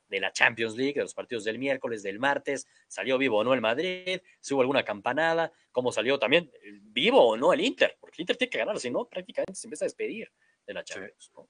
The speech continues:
Speaker 2: Y a ver si platicamos del derbi angelino, ¿eh? Porque pasó ya el Galaxy a las semis de conferencia y va contra Vela.
Speaker 1: Ah, ¿eso es, eso es béisbol o eso qué es?
Speaker 2: No,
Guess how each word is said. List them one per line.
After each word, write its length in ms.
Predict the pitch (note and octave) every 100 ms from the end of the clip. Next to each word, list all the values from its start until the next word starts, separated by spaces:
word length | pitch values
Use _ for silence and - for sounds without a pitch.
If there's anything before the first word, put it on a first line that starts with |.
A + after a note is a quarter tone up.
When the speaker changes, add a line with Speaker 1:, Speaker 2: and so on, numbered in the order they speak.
| -
Speaker 2:
Y 40 |
a 20 |
ver 80 | C#3
si 120 | D3+
platicamos 520 | E3 D3+ C#3+ E3 E3+ E3
del 300 | D3+ C#3 C#3
derbi 240 | D#3+ E3
angelino, 520 | D3 C#3 C#3+ E3+ E3
¿eh? 60 | E3+
Porque 440 | F3 B2+ B2 A#2+
pasó 280 | - B2+ D3
ya 140 | D3
el 80 | D3
Galaxy 420 | C#3+ C#3+ C#3 -
a 60 | C3
las 400 | A#2 A#2 - - _
semis 440 | - C#3 C3+ B2
de 160 | A#2 A2
conferencia 580 | A#2 B2 B2+ C#3 C3
y 40 | B2
va 100 | B2+
contra 320 | C#3 B2+ B2
Vela. 260 | B2 C#3 B2 - _ _ _ _ -
Speaker 1:
Ah, 100 | C3
¿eso 140 | -
es, 160 | D3 - G#2+
eso 160 | A2+ C3
es 40 |
béisbol 520 | A#2 A#2 - D3+ F#3+ G#2
o 80 |
eso 240 | G#2+ - - _
qué 120 | -
es? 180 | _ _ _
Speaker 2:
No, 180 | - C#3+